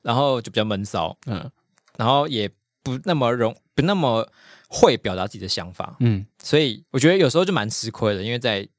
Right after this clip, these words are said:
Speaker 1: 这个业界就是充满着爆量的沟通。
Speaker 2: 嗯，好像是，的确，嗯。
Speaker 1: 然后经过了一番摧残与磨练之后，才变，才变比较好。
Speaker 2: 长出这个技能树这样。
Speaker 1: 对，然后，
Speaker 2: 嗯。
Speaker 1: 但是真的到后来，我，我在三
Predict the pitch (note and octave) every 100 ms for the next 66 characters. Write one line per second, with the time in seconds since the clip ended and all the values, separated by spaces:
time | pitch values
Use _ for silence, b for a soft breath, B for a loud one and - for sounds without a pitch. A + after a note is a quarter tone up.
0 | _ _ _ - G2 G2 G#2 F#2 G2 F2
1 | F2+ F#2+ G2 F#2+ - - G#2+ F2 F2+ A2
2 | - B2+ F#2 G#2+ G#2+ F#2+ G2+ F#2+ G2 F2+
3 | G#2 _ _ _ _ - C#3+ G#2+ G#2+ -
4 | A2 A#2 A2 G#2+ G2+ G2+ - G2+ - G2
5 | - _ _ - G2+ B2+ B2+ A#2 A2+ A2+
6 | G#2 A2+ G#2 G2 F#2+ A2+ - _ _ _
7 | _ _ _ - - A2+ A2 G#2 F#2 F2+
8 | F#2+ G2+ F#2 F#2 F#2 F#2+ F3 _ - F#2+
9 | - G#2+ - - A2 G#2 A2 F#2 F#2 -
10 | - A#2 A#2 C3 B2+ B2 A2+ - B2 G#2+
11 | - B2+ G#2 A2+ - F#2+ G2+ E3+ F3+ G#2
12 | - A3 A3+ G3+ F3+ F#3 E3 - C#3 G2
13 | F#2+ - - B2 A2 - D3 B2 - _
14 | - -